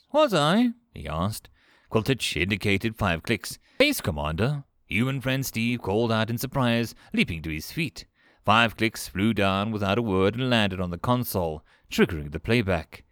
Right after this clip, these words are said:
Human friend Steve listened intently, and his face contorted to a sheepish grin. "I guess I was," he conceded. "Sorry for freaking you out." "Why?"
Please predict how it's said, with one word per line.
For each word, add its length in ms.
Human 340
friend 240
Steve 380
listened 340
intently, 680
and 120
his 140
face 240
contorted 560
to 80
a 60
sheepish 500
grin. 420
"I 440
guess 580
I 140
was," 500
he 120
conceded. 560
"Sorry 400
for 140
freaking 400
you 100
out." 360
"Why?" 920